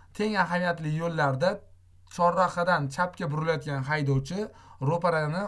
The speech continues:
o'tkazib yuborish kerak degan qoida bo'lardi. Shu qoidani ishlatamiz. Keyingisi, zo'r savol mana shu ham.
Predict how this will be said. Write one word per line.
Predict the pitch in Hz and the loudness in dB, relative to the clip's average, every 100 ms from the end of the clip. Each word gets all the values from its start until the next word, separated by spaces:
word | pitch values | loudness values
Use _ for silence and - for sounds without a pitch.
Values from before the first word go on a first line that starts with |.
| - | -6
o'tkazib | 165 156 147 165 | -6 -4 -2 -2
yuborish | 143 147 151 - | -2 -2 -4 -6
kerak | 135 143 151 139 | -4 -2 -2 -4
degan | 135 151 147 | -4 -4 -2
qoida | 139 127 120 | -2 -2 -4
bo'lardi. | 117 110 156 226 220 - | -8 -8 -6 -8 -10 -12
Shu | 165 | -6
qoidani | 143 127 143 | -4 -4 -4
ishlatamiz. | 151 113 104 104 - - - - - - - - - - - - - - | -8 -10 -14 -18 -20 -20 -20 -20 -20 -20 -20 -20 -20 -20 -20 -20 -20 -14
Keyingisi, | 196 233 226 180 175 175 - - - - - - - - 160 | -6 -2 -2 -2 -2 -4 -8 -20 -20 -20 -20 -20 -20 -10 -4
zo'r | 208 180 | -2 0
savol | 170 165 160 151 | 2 4 4 2
mana | 147 | 0
shu | 147 | 0
ham. | 147 | -2